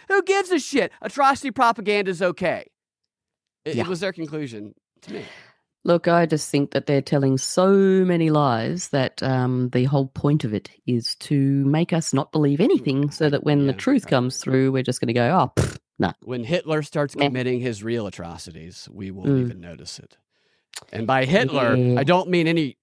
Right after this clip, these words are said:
Speaker 1: any actual Nazis like the one they celebrate. I mean people
Speaker 2: Disclaimer.
Speaker 1: who they, uh, just accuse of being Nazis.
Speaker 2: Yeah, yeah, yeah.
Speaker 1: Uh, oh, did you tag me on that? Oh, you tagged me on the photo on, uh, Twitter. Okay, I'll go check it out.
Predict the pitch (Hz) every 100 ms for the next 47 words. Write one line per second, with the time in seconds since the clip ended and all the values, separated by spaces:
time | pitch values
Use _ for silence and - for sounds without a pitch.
0 | - 160 147 151 147 - 131 123 139 147
1 | - 120 104 107 110 107 104 113 110 98
2 | 101 123 131 123 113 107 - - _ 190
3 | 190 185 160 92 90 - - _ _ _
4 | _ _ - 151 135 135 - 131 135 135
5 | 151 165 311 277 190 95 156 - - -
6 | - - 202 185 117 120 123 _ 160 135
7 | 127 127 123 _ _ _ _ _ _ _
8 | 101 92 80 - 175 170 165 226 226 220
9 | 226 240 226 240 233 - _ _ _ 170
10 | 180 196 175 170 143 156 151 131 117 117
11 | 110 104 113 101 101 98 98 98 - 92
12 | 87 90